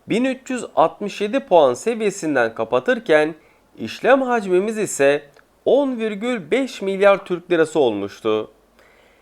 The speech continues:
Gelen tepki alımlarının ardından yaşanan fiyatlarda oynaklığın oluştuğunu görürken dünkü seanslarda Dow Jones'un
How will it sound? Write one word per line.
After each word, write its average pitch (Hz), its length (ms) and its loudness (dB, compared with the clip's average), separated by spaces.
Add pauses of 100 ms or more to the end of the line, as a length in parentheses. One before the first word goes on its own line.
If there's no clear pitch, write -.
(280)
Gelen 175 460 4
tepki 143 340 0
alımlarının 175 680 2 (100)
ardından 190 600 4
yaşanan 131 580 -2
fiyatlarda 139 800 4
oynaklığın 226 880 0 (260)
oluştuğunu 147 680 0
görürken 160 720 2 (600)
dünkü 139 340 -4
seanslarda 139 1000 4 (400)
Dow 185 280 4
Jones'un 247 600 2